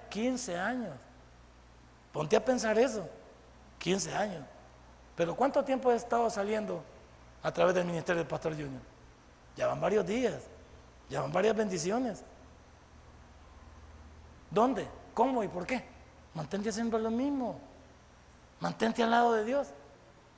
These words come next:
Y para aquellos que están por ahí de meros chambrositos, que me voy a ir, que ando preparando una iglesia, que... no, hermanos, y aquí estoy bien.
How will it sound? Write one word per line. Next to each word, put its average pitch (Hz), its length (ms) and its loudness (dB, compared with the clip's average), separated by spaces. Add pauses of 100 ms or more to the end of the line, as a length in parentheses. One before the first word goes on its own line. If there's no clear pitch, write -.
(920)
Y 190 100 2
para 196 200 4
aquellos 277 260 6
que 247 80 -2
están 269 440 0 (640)
por 190 140 6
ahí 269 120 12
de 247 100 4
meros 240 220 8
chambrositos, 208 560 4
que 196 100 -2
me 180 80 4
voy 202 220 6
a 165 80 4
ir, 220 200 4 (180)
que - 60 8
ando 214 140 10
preparando 202 400 8
una 185 120 0
iglesia, 214 400 8
que... 202 160 2 (260)
no, 247 180 2
hermanos, 226 500 2
y 165 40 -4
aquí 175 120 -4
estoy 214 180 2
bien. 208 420 0